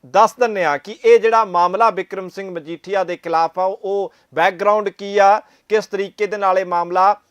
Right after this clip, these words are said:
ਦਰਜ ਕੀਤਾ ਗਿਆ ਸੀ। ਤਾਂ ਜਿਸ ਵੇਲੇ ਸੂਬੇ ਦੇ ਵਿੱਚ ਚੰਨੀ ਸਰਕਾਰ ਸੀ, ਕਾਂਗਰਸ ਦੀ ਸਰਕਾਰ ਸੀ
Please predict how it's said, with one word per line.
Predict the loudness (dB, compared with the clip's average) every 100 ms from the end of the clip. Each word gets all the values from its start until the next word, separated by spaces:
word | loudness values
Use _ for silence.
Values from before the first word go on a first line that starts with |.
| _
ਦਰਜ | -4 -4 -4 -16
ਕੀਤਾ | -16 -4 -2 0
ਗਿਆ | 0 0
ਸੀ। | -4 -10
ਤਾਂ | -2 0 0 -2 _ _
ਜਿਸ | 0 2 2 2
ਵੇਲੇ | 4 6
ਸੂਬੇ | 2 -4 -4 -2 -2
ਦੇ | -4
ਵਿੱਚ | -6 -4 -2 -2 -2
ਚੰਨੀ | -6 -4 -6
ਸਰਕਾਰ | -6 -6 -4 2 2
ਸੀ, | 0 -10 -10 -2
ਕਾਂਗਰਸ | -2 -2 -2 -2 -2 -6 -4 -4 _ _ -12
ਦੀ | -4
ਸਰਕਾਰ | -4 -2 2 2
ਸੀ | 0 -8 -8